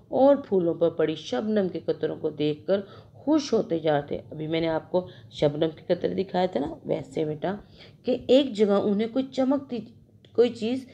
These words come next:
चमकती नज़र आई। उन्होंने झुककर उठाया तो देखा कि वो एक बड़ा सा चमकदार पत्थर था।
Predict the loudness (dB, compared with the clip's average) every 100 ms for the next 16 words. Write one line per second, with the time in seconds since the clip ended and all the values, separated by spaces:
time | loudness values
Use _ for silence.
0 | -20 -16 -4 0 0 0 2 2 2 -2
1 | -6 -12 -20 -20 -16 -4 0 2 2 0
2 | 0 0 0 -4 2 6 6 4 0 -12
3 | -8 -2 -2 2 2 2 4 2 4 4
4 | 4 2 0 -4 2 4 4 2 0 0
5 | 0 0 0 0 -10 -20 -4 -2 4 4
6 | 4 -4 -12